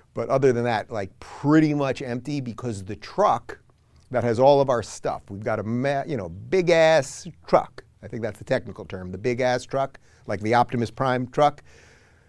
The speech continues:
was in L A, and because we got delayed a bit, a little bit,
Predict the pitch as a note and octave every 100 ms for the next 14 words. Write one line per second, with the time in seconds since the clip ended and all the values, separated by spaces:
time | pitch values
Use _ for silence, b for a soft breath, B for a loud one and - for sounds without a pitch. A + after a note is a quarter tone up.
0 | b - B2+ A2+ - F3+ F3 D3 C3 G#2+
1 | D#2+ G2 - A2+ A2+ A#2+ A#2+ B2+ A#2 A#2
2 | E3 F3+ A#2 B2+ B2 A#2 G#2+ G#2+ A#2